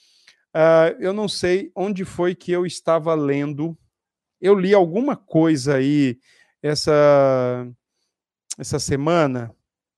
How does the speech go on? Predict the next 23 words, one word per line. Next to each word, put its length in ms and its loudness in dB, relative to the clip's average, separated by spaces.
acho 120 -14
que 60 -18
foi 160 0
ontem 360 -2
ou 120 -6
hoje. 460 -6
O 40 -20
cara 200 -4
roubou 320 0
milhões 840 -2
aí, 560 -4
saiu 880 -2
impune. 640 0
Saiu 460 0
aí 140 0
sem 200 -4
responder 560 -6
por 140 -6
absolutamente 720 -8
nada. 200 -18
Saiu 320 0
impune. 500 -2
É, 380 4